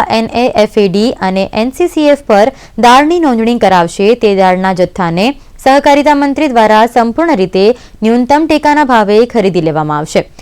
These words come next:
મહત્વનું છે કે ગુજરાતમાં પણ મોટા પ્રમાણમાં કઠોળ અને દાળનું વાવેતર થાય છે, ત્યારે રાજ્યના ખેડૂતોને પણ તેનો લાભ મળશે.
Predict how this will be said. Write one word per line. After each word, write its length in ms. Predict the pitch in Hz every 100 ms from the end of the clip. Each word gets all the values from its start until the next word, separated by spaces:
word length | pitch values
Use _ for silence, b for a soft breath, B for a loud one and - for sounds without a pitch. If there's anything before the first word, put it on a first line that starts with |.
| B B -
મહત્વનું 480 | 214 240 285 320 311
છે 100 | 330
કે 80 | 339 302
ગુજરાતમાં 520 | 285 285 277 269 269
પણ 220 | 294 311
મોટા 240 | 262 262 240
પ્રમાણમાં 540 | 240 233 233 247 254
કઠોળ 340 | 214 226 240 226
અને 100 | 214 202
દાળનું 320 | 190 190 202
વાવેતર 360 | 185 175 175 185 180
થાય 200 | 190 170 -
છે, 120 | 196 294 B B
ત્યારે 240 | 247 269 277
રાજ્યના 360 | 277 302 311
ખેડૂતોને 560 | - 285 277 302 233 202
પણ 320 | 180 202 247
તેનો 220 | 226 180 190 233
લાભ 240 | 214 156 160
મળશે. 320 | 156 -